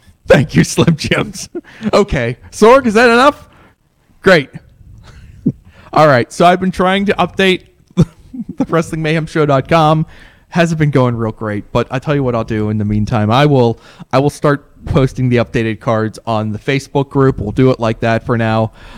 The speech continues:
Um, and that way, um, it won't be so awkward, uh, when the shot clock's running <laughs> down on poor D P and Tina. Sorry, folks. Um,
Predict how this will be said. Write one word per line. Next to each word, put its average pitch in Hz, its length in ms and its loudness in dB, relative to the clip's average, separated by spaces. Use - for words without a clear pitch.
Um, 107 640 0
and 110 320 -4
that 110 160 -2
way, 113 360 0
um, 107 460 -2
it 110 80 -8
won't 107 200 -4
be 113 100 -2
so 104 240 -6
awkward, 104 540 -6
uh, 101 260 -2
when 113 160 -4
the 107 60 -6
shot 110 260 -4
clock's 113 320 -4
running 104 220 -4
<laughs> - 140 -10
down - 280 -4
on 139 320 -4
poor 160 180 0
D 220 200 -8
P 117 260 -4
and 104 100 -6
Tina. 92 320 -10
Sorry, 104 280 -2
folks. - 360 -10
Um, 92 400 -4